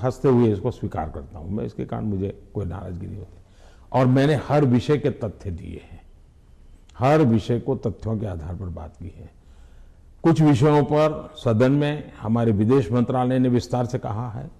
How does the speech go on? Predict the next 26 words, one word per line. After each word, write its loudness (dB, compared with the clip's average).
कुछ 2
विषयों 2
पर -2
हमारे 0
रक्षा -4
मंत्रालय 2
ने 2
विस्तार -2
से -6
कहा -8
हुआ -4
है, -10
और 6
कुछ 4
विषयों 6
पर 4
जरूरी 6
जहां 4
था -2
वहां 2
मैंने 4
भी 6
कहा 0
है। -8
और 2
इसलिए 2